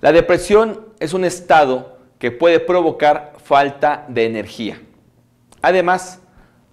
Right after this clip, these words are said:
muchas veces las personas con este problema se sienten inútiles, con desesperanza, una sensación de vacío,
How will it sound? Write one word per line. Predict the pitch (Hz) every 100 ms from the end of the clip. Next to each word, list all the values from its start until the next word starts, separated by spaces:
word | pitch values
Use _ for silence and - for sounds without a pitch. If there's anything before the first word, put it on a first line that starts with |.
| _
muchas | 226 247 220
veces | 165 185 180 151 151 - _ _
las | - 127 -
personas | 139 127 - 175 170 160
con | 127 139
este | 170 165 113
problema | 117 117 123 139 151 151 -
se | - 113
sienten | - 139 135 135 143 139 - - _ _ _
inútiles, | 120 131 170 175 - 95 - - - _ _ _ _ _ _
con | - 123
desesperanza, | 117 120 117 - 117 131 143 143 131 - 101 - _ _ _ _ _ - _
una | 165 196
sensación | 196 160 135 120 151 156
de | 147
vacío, | 131 110 - 175 170 131 104 -